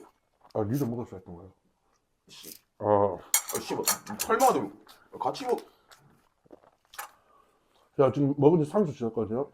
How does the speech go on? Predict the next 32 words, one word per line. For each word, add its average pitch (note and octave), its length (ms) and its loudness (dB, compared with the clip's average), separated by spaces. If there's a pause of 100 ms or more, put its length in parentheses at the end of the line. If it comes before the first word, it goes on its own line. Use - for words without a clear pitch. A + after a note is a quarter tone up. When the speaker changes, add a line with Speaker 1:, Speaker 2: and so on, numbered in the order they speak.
(160)
Speaker 1:
없어요, B2 480 2 (100)
입에. G2+ 220 0 (400)
내년에 C#3 320 4
나 B2 140 0
대회 A#2 180 2
준비해야 F3+ 340 2
될 G2 100 -8
것 G2 120 -12
같아, - 120 -18
좀 F2+ 220 -14
오랜만에. G#2+ 440 -8 (340)
Speaker 2:
그래, F#3+ 200 10
Speaker 1:
어. C3+ 100 4
Speaker 2:
내년 C3+ 440 0
나가야겠다. A2 540 4 (760)
권호 D#3 240 2
형님, B2+ 500 -4 (120)
친구, G#3 440 -2
우리 B2+ 280 -4 (200)
경상도 E3 460 -2
의리 D#3+ 160 0
있는데 G3+ 380 -2
친구도 A#3 380 -8
몇 D#3+ 140 -6
좀 F#3 200 -6 (240)
보내주십시오. F#3+ 640 -4 (260)
Speaker 1:
음, A#2 240 -2 (320)
형님, D3 440 2
뭐, A#2 300 4
보내주시면 D3 460 4
감사하게 C3+ 300 2
먹겠지만, D3 640 6